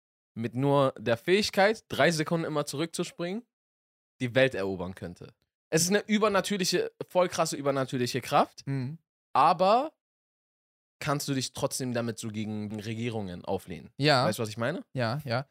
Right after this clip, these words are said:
Speaker 1: Und ich würd sagen, dass man's unendlich oft machen kann.
Speaker 2: Aber du kannst nicht, „Ich geh drei Sekunden zurück, ich geh drei Sekunden zurück, ich geh drei Sekunden“, und
Speaker 1: Ach
Speaker 2: dann
Speaker 1: so,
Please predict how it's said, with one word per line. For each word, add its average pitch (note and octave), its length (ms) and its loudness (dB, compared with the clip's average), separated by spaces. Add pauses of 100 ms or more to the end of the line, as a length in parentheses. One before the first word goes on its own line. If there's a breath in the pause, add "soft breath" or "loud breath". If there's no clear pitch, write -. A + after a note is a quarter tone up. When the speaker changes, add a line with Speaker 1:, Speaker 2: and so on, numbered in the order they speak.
(240)
Speaker 1:
Und E3 100 4
ich F3+ 120 2
würd D#3+ 160 0
sagen, E3 400 6
dass D3 160 0
man's C3+ 380 -4
unendlich C#3 500 -2
oft - 300 -4 (100)
machen A2+ 300 -4
kann. C#3 340 -2 (240)
Speaker 2:
Aber D#3+ 160 8
du E3 80 4
kannst F#3+ 300 2
nicht, F3 280 0 (300)
„Ich D3 80 -10
geh E3 80 -2
drei D#3 120 6
Sekunden C#3 240 -2
zurück, C#3 180 0
ich D3+ 100 -4
geh D#3 80 -4
drei D3 140 4
Sekunden C#3+ 220 -4
zurück, C#3 200 -2
ich C3 80 -6
geh - 100 -2
drei D3 160 6
Sekunden“, C#3 240 -4
und F#3 60 4
Speaker 1:
Ach F#3+ 40 2
Speaker 2:
dann D3 80 8
Speaker 1:
so, A3 240 4